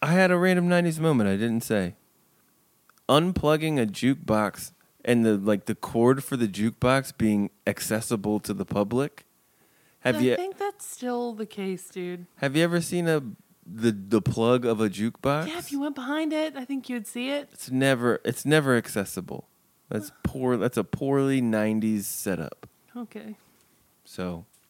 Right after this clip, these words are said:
Speaker 1: that's my predictions.
Speaker 2: All right, guys. Well, it's been real.
Speaker 1: So, thanks for listening.
Speaker 2: To, like, four hours of this.
Speaker 1: Yeah.
Speaker 2: Wow, if you made it this far, you are a trooper.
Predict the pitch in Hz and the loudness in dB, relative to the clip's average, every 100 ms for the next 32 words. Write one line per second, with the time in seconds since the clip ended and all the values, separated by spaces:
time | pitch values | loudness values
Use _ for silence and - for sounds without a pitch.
0 | _ _ _ 120 117 120 101 95 92 - | _ _ _ 2 2 0 0 -2 -4 -8
1 | - - - - - _ 359 370 349 330 | -18 -20 -20 -20 -20 _ 4 6 6 6
2 | 247 269 269 277 302 277 254 277 320 330 | 2 4 6 6 4 0 -2 -2 0 0
3 | 320 285 - - - - 240 - 262 269 | -2 -6 -12 -14 -14 -12 -12 -6 -4 -2
4 | 262 240 214 226 247 - - - - 185 | -2 0 0 0 -2 -10 -4 2 8 10
5 | 190 147 147 151 160 180 196 240 233 _ | 12 12 12 12 10 10 8 6 0 _
6 | _ 123 120 139 170 151 147 156 160 170 | _ 2 4 2 2 4 2 2 2 2
7 | 220 208 - 233 214 214 202 - 202 208 | 0 -6 -10 -4 -2 -2 -6 -6 0 0
8 | 220 214 202 202 196 190 185 190 226 - | 4 6 6 4 2 -2 -2 -2 -2 -2
9 | 208 220 180 190 208 220 214 196 196 202 | 2 6 8 8 6 4 0 -2 0 0
10 | 202 202 - - 196 190 196 196 180 202 | 0 -4 -6 -2 2 4 4 2 0 0
11 | 202 196 - 214 214 156 151 | 2 0 -2 -4 -4 -6 -8